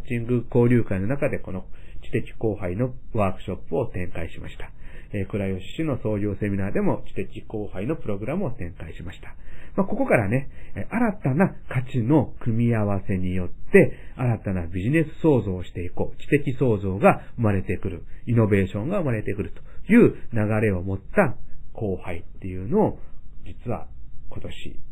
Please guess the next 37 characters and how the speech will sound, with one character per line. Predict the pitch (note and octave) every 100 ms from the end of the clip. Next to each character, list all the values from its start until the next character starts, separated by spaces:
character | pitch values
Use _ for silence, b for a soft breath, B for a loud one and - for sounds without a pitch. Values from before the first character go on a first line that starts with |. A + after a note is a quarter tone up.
| - - - - - - -
本 | - D#3+
当 | D3+
に | C#3+
力 | A#2+ - G#2
を | E2+
入 |
れ | E2+
て | - E3 G2+ -
行 | G2 -
っ | F2+ E2
て | - A2 -
い | -
っ | - -
た | F#2+
わ | F2
け | -
で | E2
す。 | - - - - - - - B B B B B - - - - B B - -
そ | B2+
こ | D#3+
に | B2+
参 | B2 A2
加 | A2 A2
さ | A2+
れ | G#2
た | B2
ね、 | D#3+ -
方 | - A#2
々 | A2+ G2 G2
か | F#2
ら | F2+ F2 -
今、 | C3 G#2 E2+ - - -
Facebook | G#2+ - A#2 A#2+ -
を | F2+
通 | C#3 B2+ -
し | -
て、 | F#2 E2+